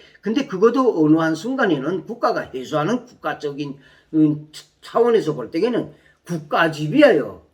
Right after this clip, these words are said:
어, 국가가 배정하고, 그다음에 그 사람이 이제 다른 데를 가기만 국가에서 또 그 사람이 이제 집이라 다른 사람을 배정하고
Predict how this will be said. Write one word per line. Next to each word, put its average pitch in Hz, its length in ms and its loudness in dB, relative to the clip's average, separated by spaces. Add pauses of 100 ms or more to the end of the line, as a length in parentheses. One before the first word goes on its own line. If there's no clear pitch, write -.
(140)
어, 117 340 -6
국가가 196 540 2
배정하고, 170 760 2 (520)
그다음에 202 320 2
그 165 120 -6
사람이 208 460 2
이제 170 400 2
다른 165 280 -4
데를 220 220 10
가기만 165 600 -4 (160)
국가에서 196 540 0
또 185 160 -4
그 160 100 -4
사람이 165 400 0 (120)
이제 160 160 -2
집이라 185 380 2
다른 135 260 -10
사람을 196 420 -2
배정하고 143 600 -6